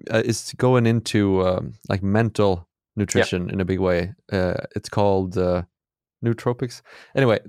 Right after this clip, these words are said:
Speaker 1: uh, that is kind of where things are moving in a big way, and I think that has to do in turn with, uh, like, the, over, the cognitive load today that is just so much bigger for everybody.
Speaker 2: Yeah.
Speaker 1: So, so you could probably set up a site here or a service where you just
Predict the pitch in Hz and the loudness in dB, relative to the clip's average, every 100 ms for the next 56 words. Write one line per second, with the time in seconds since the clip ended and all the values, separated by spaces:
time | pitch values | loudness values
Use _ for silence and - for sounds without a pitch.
0 | - 117 113 107 - - - _ _ - | 2 4 4 2 -4 -20 -20 _ _ -10
1 | 135 - 107 143 156 139 117 - 123 110 | -8 -6 2 4 4 2 -2 0 0 2
2 | 107 107 107 110 101 120 151 156 156 156 | 2 0 -2 0 2 2 0 0 0 2
3 | 165 143 123 123 127 120 151 139 123 101 | 2 4 2 2 0 2 2 2 0 0
4 | 123 117 98 - 113 104 95 95 - 98 | 2 2 2 0 2 2 0 -2 -6 -2
5 | 92 82 - - 90 - _ _ - 107 | -2 -4 -8 -8 -8 -10 _ _ 0 2
6 | 98 90 101 - 113 110 101 92 98 113 | 0 -2 -2 2 2 2 0 0 2 4
7 | 98 92 92 95 90 92 - 92 87 - | 2 -2 -6 0 2 2 0 -4 -4 -6
8 | - - 104 95 90 92 101 92 - 92 | -8 -2 -2 0 -2 -2 0 -2 -4 -2
9 | 101 98 95 92 101 92 _ _ - 123 | 0 2 0 0 -2 -6 _ _ -4 2
10 | 110 - - _ _ - - 120 - - | 2 0 -14 _ _ -10 -6 -4 -4 0
11 | 117 113 147 185 - 131 - 127 117 101 | 2 4 2 2 0 -2 2 2 2 2
12 | 110 101 95 - 98 110 107 - 95 90 | 2 2 0 -4 0 2 2 0 0 2
13 | 90 95 98 - 120 92 92 - 101 98 | 2 0 -2 2 2 4 0 0 2 4
14 | 101 92 92 - | 2 2 -2 -4